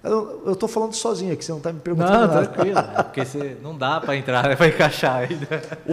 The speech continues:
Speaker 1: O, o
Speaker 2: Mas vamos pra uma pergunta, Isa.
Speaker 1: Fala aí.
Speaker 2: Vamos pra uma pergunta de Instagram que geralmente acontece, mas de preferência uma, é como ele tá, puxou pra esse lado, vamos pegar uma que fala sobre liderança.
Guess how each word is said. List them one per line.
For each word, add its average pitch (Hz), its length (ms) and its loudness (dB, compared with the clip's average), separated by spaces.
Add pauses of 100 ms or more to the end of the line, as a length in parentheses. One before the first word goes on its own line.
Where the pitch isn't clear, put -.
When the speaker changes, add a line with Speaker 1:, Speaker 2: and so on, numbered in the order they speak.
(140)
Speaker 1:
O, 202 120 2
o 202 60 0
Speaker 2:
Mas 185 180 6
vamos 262 260 4
pra 262 120 6
uma 240 160 8
pergunta, 185 760 6
Isa. 180 100 6
Speaker 1:
Fala 202 180 10
aí. 147 160 6 (360)
Speaker 2:
Vamos 160 140 -2
pra 190 100 2
uma 190 60 2
pergunta 165 400 0
de 139 80 -6
Instagram 135 520 -2
que 127 540 -8
geralmente 131 440 -8
acontece, 123 720 -6
mas 165 180 -4
de - 80 -12
preferência 190 560 -4
uma, 180 520 -6 (200)
é 123 160 -16
como 151 440 -10
ele 127 160 -10
tá, 123 400 -8
puxou 131 200 -8
pra 127 100 -8
esse 127 160 -12
lado, 135 200 -4
vamos 127 180 -6
pegar 147 320 -4
uma 139 200 -8
que 139 160 -8
fala 131 320 -6
sobre 135 300 -10
liderança. 123 540 -4